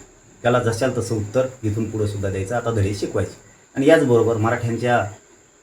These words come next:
लोकांना सुद्धा सांगतो, नुसतं गोंधळून जाऊ नका, तर सगळ्यांनी अर्ज करा. कुणबी प्रमाणपत्रासाठी गावागावात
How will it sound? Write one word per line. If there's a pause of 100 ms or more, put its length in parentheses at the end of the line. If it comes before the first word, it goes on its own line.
(380)
लोकांना
सुद्धा
सांगतो,
नुसतं
गोंधळून
जाऊ
नका, (560)
तर
सगळ्यांनी (260)
अर्ज
करा. (1200)
कुणबी
प्रमाणपत्रासाठी
गावागावात